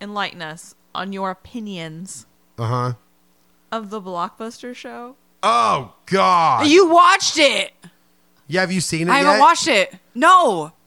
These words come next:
Speaker 2: It's not worth your time.
Speaker 1: <clears throat> We've only seen
Speaker 2: Every
Speaker 1: a few
Speaker 2: single thing
Speaker 1: episodes.
Speaker 2: we talked about in our podcast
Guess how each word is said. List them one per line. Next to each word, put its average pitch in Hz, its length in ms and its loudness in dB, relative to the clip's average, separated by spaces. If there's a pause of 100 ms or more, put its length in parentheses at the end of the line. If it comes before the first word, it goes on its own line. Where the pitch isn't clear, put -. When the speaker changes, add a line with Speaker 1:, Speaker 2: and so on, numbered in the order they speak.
(180)
Speaker 2:
It's 113 140 -16
not 156 180 -2
worth 151 200 -6
your 127 100 -12
time. 123 500 -4 (720)
Speaker 1:
<clears throat> 269 60 -14 (760)
We've 285 180 -10
only 403 280 -8
seen 233 600 -12
Speaker 2:
Every 202 380 -2
Speaker 1:
a - 20 -4
few 226 80 -4
Speaker 2:
single 202 480 0
thing 196 200 -2 (120)
Speaker 1:
episodes. 165 80 0
Speaker 2:
we 165 140 -2
talked 165 360 -2
about 131 420 -4
in 180 320 -2 (120)
our 156 280 0
podcast 135 840 -4